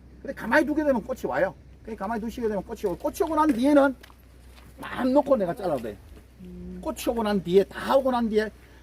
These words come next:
들이도 되고 잘라놔도 되고 그냥 가만히 둬도 되고, 우로 사과 열리면 밑으로 다 쳐져요. 쳐지는데 위로 안 올리면 돼요. 왜? 같이 두 개를 겹쳤잖아요.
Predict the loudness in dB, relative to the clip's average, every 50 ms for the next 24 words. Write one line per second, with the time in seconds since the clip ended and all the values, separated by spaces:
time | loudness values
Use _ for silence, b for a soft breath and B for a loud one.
0 | B -14 -8 -4 -2 -2 0 0 -2 -2 -2 -2 -2 -2 -4 -4 -4 -6 -4 -4
1 | -2 -2 -4 -4 -4 -2 -2 -2 0 0 -2 -2 -4 -6 -4 -4 -2 0 0 0
2 | 0 0 0 0 0 0 0 -2 -4 -6 -6 -8 -10 B B B B B -12 -8
3 | -6 -2 0 2 2 2 2 0 0 -2 -2 -4 -6 -6 -6 -8 -8 -8 -6 -4
4 | -2 0 -2 -2 -2 -6 -8 -8 -8 -6 -4 -4 -4 -4 -6 -8 -16 -20 -20 -18
5 | -14 -8 -2 0 2 4 4 4 4 4 2 0 2 2 2 2 0 0 2 2
6 | 2 0 2 2 2 0 0 -4 -12 -20 -20 -18 -18 -18 -20 -20 -10 -8 -8 -6
7 | -6 -8 -10 -8 -6 -2 0 0 0 2 0 -2 -4 -4 -2 -2 -2 -2 -2 -6